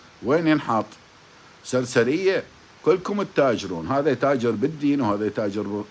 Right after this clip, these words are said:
بصدام، وهذا يتاجر بما أعرف من هو. قاعد لي، "آه، دا تشوفون القصف"، أم حاط له لاسلكي يمه، "ها، وهسه القصف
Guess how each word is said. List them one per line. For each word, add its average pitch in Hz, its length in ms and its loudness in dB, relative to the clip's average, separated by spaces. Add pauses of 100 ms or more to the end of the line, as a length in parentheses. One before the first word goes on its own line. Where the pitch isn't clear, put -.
بصدام، 131 600 -2
وهذا 110 240 -2
يتاجر 104 440 -4
بما 98 220 -8
أعرف - 300 -10
من 147 180 2
هو. 139 320 2 (1800)
قاعد 131 380 2
لي، 170 260 -2 (840)
"آه، 156 340 -2 (360)
دا 135 60 -2
تشوفون 165 680 -2 (320)
القصف"، 175 460 -2 (140)
أم 131 120 -2
حاط 139 360 -2
له 131 400 0 (160)
لاسلكي 151 600 0
يمه، 156 340 -2 (400)
"ها، 180 320 0 (360)
وهسه 165 400 -4
القصف 170 480 -2